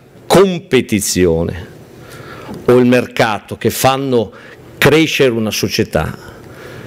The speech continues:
ma forse dovremmo anche ripensare che una collaborazione e cooperazione fanno crescere una società. Qui potremmo riprendere, ma non mi addentro, eh, sia il famoso saggio sul dono di Marcel Mauss,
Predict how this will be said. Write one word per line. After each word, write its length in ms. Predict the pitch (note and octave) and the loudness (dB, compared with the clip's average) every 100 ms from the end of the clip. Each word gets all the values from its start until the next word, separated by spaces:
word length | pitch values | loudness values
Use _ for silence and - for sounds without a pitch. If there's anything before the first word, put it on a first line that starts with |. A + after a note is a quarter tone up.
| - - | -20 0
ma 120 | D#3+ | 0
forse 300 | - E3+ D3 | 4 4 4
dovremmo 420 | C#3 C3 C#3 B2+ | 4 4 6 4
anche 240 | A2+ B2 B2 | 4 2 2
ripensare 680 | B2 C#3+ D3 - A2+ A2 | 4 2 2 2 0 0
che 140 | A2 G#2+ | 0 0
una 160 | G#2 | 0
collaborazione 1040 | - - D#3 C#3 A2+ A#2 G#2+ - C3+ B2+ G#2+ | 0 2 4 4 2 0 0 0 4 4 2
e 100 | G2 | 0
cooperazione 920 | - F#2+ G2+ B2 - - F2+ G2 A2 - - - | 0 2 4 4 4 0 -2 -4 -6 -12 -20 -12
fanno 460 | - C3+ B2+ B2 | 0 2 2 -2
crescere 800 | - C3 E3 - - E2+ D2+ - - - - - - | 2 2 2 0 -4 -6 -8 -14 -20 -20 -20 -6 2
una 220 | G#2+ G2 | 4 4
società. 560 | - F2+ D#2+ - - - - - - - - - | 0 -2 -4 -2 -4 -6 -14 -14 -14 -14 -16 -2
Qui 140 | F3+ | 2
potremmo 400 | F#3 D#3 D#3 D#3 | 4 4 4 4
riprendere, 560 | D3 C#3+ C#3+ D#3+ D#3 C3 | 4 4 4 4 4 2
ma 120 | A#2 | 0
non 180 | A2 G#2 | -2 -2
mi 100 | G#2 | -2
addentro, 720 | F#2+ A2+ A#2 G#2+ G#2+ G2 - | 2 4 4 2 2 0 -2
eh, 320 | - - - | -4 -6 -4
sia 240 | - - C3+ | 0 4 4
il 80 | |
famoso 380 | B2 A2 A#2+ A2 | 2 0 2 2
saggio 400 | G#2 - A#2 G#2+ | 2 2 2 0
sul 240 | G#2+ A2 G2+ | -2 -2 2
dono 420 | A#2 B2 A#2 F#2 - - - - - - - - - - | 6 6 4 0 -8 -20 -18 -18 -18 -18 -16 -16 -16 -2
di 120 | G#2+ | 2
Marcel 540 | G2+ G#2 - B2 A#2+ | 4 2 2 4 2
Mauss, 580 | A2+ G#2+ F#2 A#2+ - - | 2 0 0 -2 -2 -6